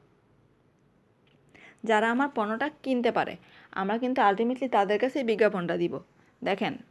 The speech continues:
Fair and Lovely সোনু, এটা কি যেটা মেয়েরা ব্যবহার করে, বা Fair and Handsome যদি আমি ধরি, এটা কি শুধু ছেলেদের পণ্য। এখন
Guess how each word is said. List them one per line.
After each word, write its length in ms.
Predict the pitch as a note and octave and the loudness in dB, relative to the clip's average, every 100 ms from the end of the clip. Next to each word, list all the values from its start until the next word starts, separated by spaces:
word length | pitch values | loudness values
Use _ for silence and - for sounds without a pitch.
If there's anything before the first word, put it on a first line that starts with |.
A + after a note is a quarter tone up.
| - | -4
Fair 200 | F3 G3 | 2 4
and 160 | G#3+ A3 | 4 4
Lovely 180 | G#3 G3+ | 2 2
সোনু, 380 | G#3+ A3 G3+ F3+ - - _ | -2 -4 -4 -6 -10 -20 _
এটা 180 | - A3+ | -4 -2
কি 240 | A#3 G3+ F3 _ _ _ - - - - | 0 -2 -4 _ _ _ -20 -20 -20 -20
যেটা 340 | F3+ G#3 B3 A#3+ | -2 2 4 4
মেয়েরা 440 | A#3 B3 A#3 G3+ | 4 6 6 6
ব্যবহার 360 | F#3 E3 E3 C#3+ | 4 2 -2 -4
করে, 240 | D3 C#3 - _ _ _ _ | -6 -8 -12 _ _ _ _
বা 160 | G3 A#3 - | 2 2 4
Fair 220 | A3 G#3 | 4 6
and 140 | B3 A#3+ | 4 2
Handsome 440 | G#3+ G3+ F#3+ A3+ G#3+ | 2 0 0 0 2
যদি 200 | G3 G3 | 2 2
আমি 180 | F#3 F#3 | 0 0
ধরি, 180 | F#3+ | 0
এটা 120 | G3 A3+ | 0 0
কি 120 | G#3 | 0
শুধু 220 | G#3 A3 | 0 -4
ছেলেদের 440 | - C#4 B3+ G3 | 2 4 6 4
পণ্য। 260 | F#3 D#3+ C#3+ - | 2 -2 -6 -8
এখন 260 | G3 - | -6 -6